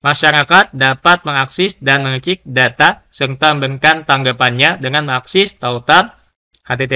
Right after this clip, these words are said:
P S P D M non A S N dot kemenag dot go I D uji publik. Terang,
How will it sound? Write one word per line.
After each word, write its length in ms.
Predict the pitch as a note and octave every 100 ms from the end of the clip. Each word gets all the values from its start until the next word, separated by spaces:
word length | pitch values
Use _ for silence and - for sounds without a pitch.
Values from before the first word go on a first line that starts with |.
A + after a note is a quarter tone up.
| A#2+
P 20 | B2+
S 240 | D3+ F3+
P 160 | - B2+
D 160 | B2
M 320 | C#3+ F3+ E3+ -
non 160 | C3+ C3
A 160 | B2+ B2+
S 80 |
N 240 | D#3 D#3+ D3+
dot 240 | C3+ D3
kemenag 560 | - B2+ B2 C#3+ D#3 -
dot 160 | B2+
go 80 | A#2+
I 160 | A#2+ A#2+
D 240 | C#3+ F#3+ E3+
uji 400 | B2+ A#2 C#3 D3
publik. 480 | - A#2 A#2+ C#3 - _ _ _ _
Terang, 480 | A#2+ B2 F3 G#3